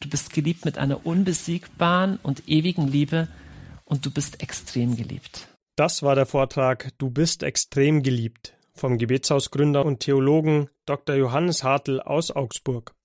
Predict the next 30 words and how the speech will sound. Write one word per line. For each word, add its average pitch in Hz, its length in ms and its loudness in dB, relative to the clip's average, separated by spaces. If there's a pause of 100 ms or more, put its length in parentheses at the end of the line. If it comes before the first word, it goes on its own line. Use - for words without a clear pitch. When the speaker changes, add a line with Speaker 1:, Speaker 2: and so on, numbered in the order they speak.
(680)
Speaker 2:
Wir 135 140 2
danken 147 320 2
ihm 147 160 0
sehr 156 200 -2
herzlich 160 500 -2
für 160 120 0
die 139 100 -2
Bereitstellung 135 680 2
seines 123 300 0
Vortrages 143 680 0 (280)
und 143 240 -2
Ihnen 214 340 2
fürs - 240 0
Zuhören. 120 540 2 (320)
Wenn 139 240 0
Sie 131 100 0
mögen, 185 460 2 (260)
können 139 200 -2
Sie 120 180 -4
weiteres 135 480 0
Material 139 480 2
von 135 180 -2
Doktor 127 320 -4
Hartl 147 380 2 (420)
auf 135 320 0
w 170 180 0
w 170 140 0
w 151 200 2
gebetshaus 147 680 0
punkt 143 420 -2